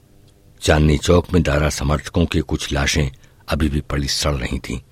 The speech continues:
उनके घावों में रेंगते कीड़े सहम से थम गए थे। साधुओं, फकीरों और दरवेशों के रूप में घूमते औरंगजेब के जासूस सकते में आ गए। आखिर ये कैसी आवाजें थीं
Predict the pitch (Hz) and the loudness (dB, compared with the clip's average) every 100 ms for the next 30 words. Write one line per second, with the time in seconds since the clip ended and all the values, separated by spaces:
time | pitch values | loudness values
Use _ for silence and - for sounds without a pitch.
0 | - - - _ _ - - 101 95 104 | -20 -20 -20 _ _ -20 -2 2 4 2
1 | 82 90 101 107 104 - _ - - - | 2 4 6 6 4 0 _ -20 -16 -6
2 | 98 101 104 - 123 - - 104 104 - | 4 8 6 6 2 2 4 6 6 6
3 | 87 90 92 - 92 - - 95 92 71 | 4 4 4 4 0 0 -2 2 4 2
4 | 69 - 67 - - - - _ _ - | 0 -4 -8 -10 -20 -20 -20 _ _ -4
5 | - 87 76 78 85 - - 82 85 85 | 4 4 6 6 4 4 -2 2 6 6
6 | 80 76 - - - 80 76 80 - 92 | 4 0 -8 -8 0 0 2 0 0 -2
7 | 78 71 78 - 71 - 80 73 76 71 | 0 0 0 -2 -2 2 0 2 -2 0
8 | 73 71 82 78 80 69 73 - 90 82 | 0 2 0 0 -4 -2 -4 -2 -2 -2
9 | - - - - - - - 80 71 65 | -4 -8 -16 -6 -4 -4 0 2 2 0
10 | 65 64 - _ _ _ _ - - 78 | -2 -6 -10 _ _ _ _ -20 -8 -6
11 | - 69 71 67 80 73 - 78 67 71 | -4 -2 -2 0 0 2 2 2 2 0
12 | 76 80 - 69 | 0 0 -2 -6